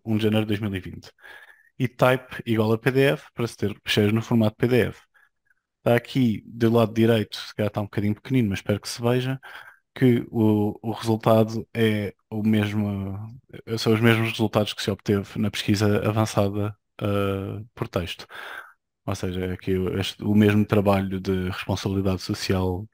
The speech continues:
das empresas. Hum. Ahm, eu vou agora falar um bocadinho do que é que são, o que é que é estes resulta-, o-, os resultados que aqui aparecem, o que é que,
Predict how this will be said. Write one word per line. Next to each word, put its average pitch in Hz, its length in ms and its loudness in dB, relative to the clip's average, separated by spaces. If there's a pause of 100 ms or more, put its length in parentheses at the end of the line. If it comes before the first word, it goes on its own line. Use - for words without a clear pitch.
(300)
das 92 220 -6
empresas. 80 480 -2 (1040)
Hum. 87 160 -8 (680)
Ahm, 110 480 2
eu 127 160 0
vou 127 120 2
agora 120 180 2
falar 120 220 0
um 117 80 0
bocadinho 120 360 -2
do 107 80 -6
que - 120 -6
é 104 40 -2
que - 120 -18
são, 110 160 -2
o 101 140 -8
que - 120 2
é 117 40 4
que 117 120 2
é 110 40 8
estes 110 200 4
resulta-, 104 320 -2
o-, 107 380 -2
os 101 80 -4
resultados 104 480 -4
que - 100 -10
aqui 92 360 -2
aparecem, 117 680 2 (2000)
o 120 60 -4
que 110 140 -2
é 104 40 0
que, 101 300 -4